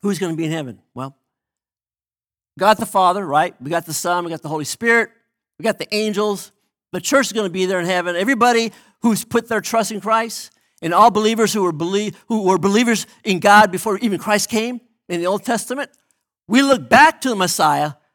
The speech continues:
they look forward to the Messiah. The people in the Old Testament were saved the same way people are saved today. Hebrews chapter twelve, verse twenty-two. Hebrews twelve twenty-two says this, "You have come to the city of the living God,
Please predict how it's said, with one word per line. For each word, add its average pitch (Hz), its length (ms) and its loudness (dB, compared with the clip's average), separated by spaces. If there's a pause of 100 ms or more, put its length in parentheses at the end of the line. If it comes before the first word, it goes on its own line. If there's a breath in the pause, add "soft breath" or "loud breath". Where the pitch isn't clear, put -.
(180)
they 247 140 6
look 220 180 0
forward 214 500 2 (260)
to 202 100 0
the 156 80 0
Messiah. 131 440 -4 (480)
The - 100 2
people 320 260 0
in 277 60 -2
the 240 60 0
Old 240 220 -2
Testament 240 340 -2
were 170 80 -2
saved 196 340 -2 (140 soft breath)
the 180 100 -4
same 269 320 0
way 247 140 2
people 208 260 -4
are 190 100 0
saved 165 260 -4
today. 127 280 -10 (380)
Hebrews 214 400 0
chapter 214 380 0
twelve, 185 400 2
verse 175 200 -2
twenty-two. 170 640 -4 (220 soft breath)
Hebrews 202 380 -2
twelve 196 340 0
twenty-two 175 420 -4
says 151 280 -4
this, 160 280 -4 (480 soft breath)
"You 226 140 6
have 233 180 6
come 294 220 2
to 285 80 -6
the 269 100 -2
city 233 500 -2 (140)
of 262 360 6
the 233 120 4
living 226 420 0
God, 160 380 4